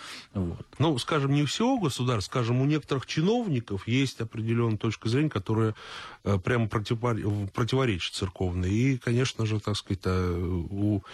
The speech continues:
Speaker 2: некоторых музейщиков. Но
Speaker 1: Ну,
Speaker 2: есть
Speaker 1: я, я думаю, что не только, как бы, мнение, м, э, чиновников. Я думаю, что очень многие и, э, миряне не имеют, э, в общем,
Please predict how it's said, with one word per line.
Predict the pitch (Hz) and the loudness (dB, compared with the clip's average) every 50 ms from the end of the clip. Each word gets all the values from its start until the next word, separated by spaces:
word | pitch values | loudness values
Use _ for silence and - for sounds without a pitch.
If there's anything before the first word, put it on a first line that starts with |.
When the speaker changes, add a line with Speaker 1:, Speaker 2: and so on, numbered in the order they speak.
| - - - - - - | -14 -16 -16 -18 -6 -2
Speaker 2:
некоторых | 101 101 87 - - 87 90 - | 0 0 0 0 -2 -2 2 2
музейщиков. | 113 123 127 117 90 78 - - - - - - | 4 4 4 2 0 -2 -2 -4 -6 -8 -6 -2
Но | - | 0
Speaker 1:
Ну, | 98 104 | 2 4
Speaker 2:
есть | 107 - - 113 | 4 2 2 0
Speaker 1:
я, | 110 113 117 110 98 107 | -2 -4 -8 -6 -4 -4
я | 107 | -2
думаю, | 107 117 110 | 0 0 0
что | 92 - 120 | 2 2 0
не | 110 | 0
только, | - 101 92 - 101 90 | 0 -2 -2 -2 -2 -2
как | - 98 87 | -2 -4 -4
бы, | 87 92 92 90 90 | -4 -2 -2 -2 0
мнение, | 92 95 98 98 92 87 87 87 87 | 2 2 4 4 4 4 2 2 2
м, | 85 85 85 85 85 85 85 85 85 85 82 82 82 80 80 80 80 82 85 85 87 90 90 | 0 0 0 0 0 2 2 0 0 -2 -2 -2 -2 -2 -2 -2 -4 -4 -2 0 0 2 2
э, | 85 | 2
чиновников. | - 123 113 104 87 80 80 - 80 76 - - - | 2 2 2 2 2 0 -2 -4 -8 -10 -12 -12 -8
Я | 80 90 95 | -4 -2 2
думаю, | 98 104 92 | 2 2 2
что | - - | 2 0
очень | - 87 - 104 | -2 0 2 2
многие | 104 101 98 92 95 95 - - - - - - - - - - - | 2 2 2 2 0 -2 -2 -4 -8 -10 -8 -8 -8 -8 -8 -8 -4
и, | - - 95 90 90 | 0 2 2 4 4
э, | 85 69 92 90 | 2 4 4 4
миряне | 90 101 117 123 131 113 98 90 87 82 80 80 80 78 80 80 | 4 4 4 4 2 2 2 0 0 0 0 0 0 0 0 0
не | 85 90 92 95 98 101 107 | 2 2 2 4 4 4 4
имеют, | 107 104 101 92 85 80 78 - - - - - - | 4 4 4 2 2 0 -2 -6 -10 -12 -10 -10 -8
э, | |
в | 80 80 80 80 82 82 85 | -8 -6 -6 -6 -4 -4 -4
общем, | 82 76 - - - 80 - - - 71 73 73 76 76 78 78 82 82 82 85 80 - | -4 -4 -6 -8 -6 -6 -6 -6 -8 -8 -8 -8 -8 -8 -6 -6 -4 -4 -4 -4 -4 -6